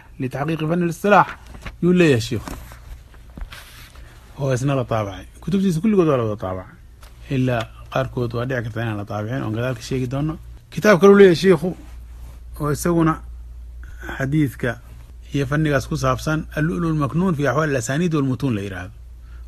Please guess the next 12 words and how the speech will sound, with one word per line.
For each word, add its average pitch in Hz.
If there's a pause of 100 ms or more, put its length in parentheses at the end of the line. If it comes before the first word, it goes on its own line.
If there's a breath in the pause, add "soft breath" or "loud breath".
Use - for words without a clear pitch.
(120)
oo 160
isaguna 160
nadmi 139
ah. 107 (1400 soft breath)
Fiqigana 214
wuxuu 175
leeyahay 185
kitaab 175
aad 196
u 190
qiimo 156
badan, 143